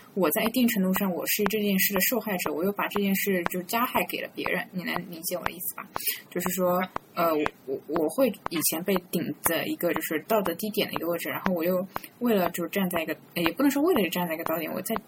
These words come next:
亲密关系里面我也就是站在一个道德高点，让对方很痛苦，然后我就觉得这个其实是我自己是能理解那种痛苦感的，所以后面我就开始摆脱这样一种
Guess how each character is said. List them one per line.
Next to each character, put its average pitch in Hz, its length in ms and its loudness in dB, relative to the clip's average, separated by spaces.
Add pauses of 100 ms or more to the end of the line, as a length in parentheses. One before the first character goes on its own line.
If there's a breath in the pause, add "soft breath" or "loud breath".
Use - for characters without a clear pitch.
亲 247 140 4
密 226 60 4
关 214 140 4
系 202 80 0
里 190 40 4
面 165 140 0
我 196 80 4
也 247 100 4
就 175 120 0
是 175 160 -4
站 185 240 0
在 175 100 -2
一 170 60 -2
个 170 80 -4
道 185 160 -2
德 160 100 -2
高 180 160 -2
点， 175 140 -2
让 196 140 2
对 220 120 2
方 277 160 -2
很 - 160 -8
痛 185 140 -4
苦， - 200 -12 (440 loud breath)
然 180 100 0
后 190 140 0
我 185 100 2
就 170 140 -2
觉 165 120 -2
得 165 140 -2
这 - 180 0
个 185 160 2
其 - 300 -2
实 196 80 0
是 196 460 2 (580 loud breath)
我 196 140 6
自 190 120 6
己 320 80 6
是 294 140 4
能 233 140 6
理 220 140 2
解 302 100 6
那 196 100 6
种 180 120 2
痛 - 180 0
苦 180 140 -2
感 - 180 -4
的， - 120 -8
所 - 180 2
以 202 100 4
后 190 140 -2
面 214 220 2
我 170 100 0
就 170 100 -6
开 - 140 -4
始 196 140 -4
摆 156 220 0
脱 220 240 0
这 247 100 0
样 214 120 2
一 185 60 2
种 - 180 -6